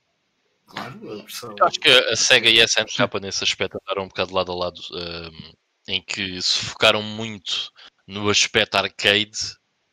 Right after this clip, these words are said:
Speaker 2: quando era um mercado que estava a morrer completamente. Já na altura da Dreamcast, por exemplo, tens a cen-, cenas tipo Crazy Taxi. É, man, <laughs> eh, é um investimento num, num mercado que estava completamente morto. Eh,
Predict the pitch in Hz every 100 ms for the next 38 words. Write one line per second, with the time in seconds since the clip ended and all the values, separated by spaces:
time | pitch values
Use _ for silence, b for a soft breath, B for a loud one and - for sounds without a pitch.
0 | _ - 113 113 113 113 113 113 117 117
1 | 117 113 113 117 117 120 - _ _ _
2 | _ _ _ _ _ - 117 123 123 117
3 | - 120 - 107 95 95 - 65 104 95
4 | 85 78 _ _ 82 80 80 80 76 _
5 | 90 90 92 92 87 95 98 95 92 90
6 | 92 92 92 - - - 87 92 85 82
7 | 95 - - 87 - - - 90 - -
8 | - 80 _ B B B _ _ _ _
9 | _ _ - - 92 95 78 - - 92
10 | - - - - 95 95 90 87 - -
11 | 98 95 95 95 104 - - 117 104 104
12 | - 110 110 107 110 107 110 - 113 -
13 | 117 117 120 123 120 - 127 123 135 135
14 | 135 139 - - 78 80 80